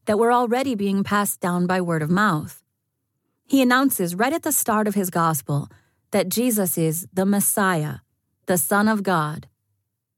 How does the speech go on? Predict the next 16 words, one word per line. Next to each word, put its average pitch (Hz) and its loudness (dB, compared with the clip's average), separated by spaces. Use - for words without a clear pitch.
Mark's 175 2
main 185 0
themes 180 0
are 175 -2
the 180 -2
identity 175 0
of 156 -4
Jesus 165 -2
and 196 2
the 202 0
surprising 220 0
way 214 2
this 175 0
Son - -2
of 170 -2
God 185 0